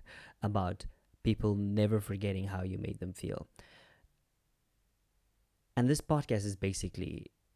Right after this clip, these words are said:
that. <laughs> Um, but the last one, lesson that I want to combine in this trinity of lessons is that whole thing about moderation. You know, I have found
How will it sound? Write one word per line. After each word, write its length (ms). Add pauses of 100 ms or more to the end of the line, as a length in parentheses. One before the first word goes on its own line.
(140)
that. 500
<laughs> 60 (1300)
Um, 380 (140)
but 160
the 80
last 300
one, 360 (220)
lesson 400
that 100
I 40
want 200
to 80
combine 520
in 160
this 280
trinity 420
of 100
lessons 480 (540)
is 440
that 120
whole 120
thing 220
about 280 (420)
moderation. 960 (1300)
You 80
know, 160
I 80
have 160
found 480